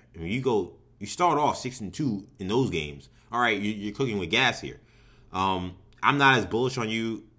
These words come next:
as you are with the Pacers. So,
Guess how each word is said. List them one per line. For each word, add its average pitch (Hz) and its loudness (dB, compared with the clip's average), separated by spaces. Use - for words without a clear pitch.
as 90 -2
you 110 -2
are 107 2
with 92 -6
the - -8
Pacers. 123 -2
So, 98 -2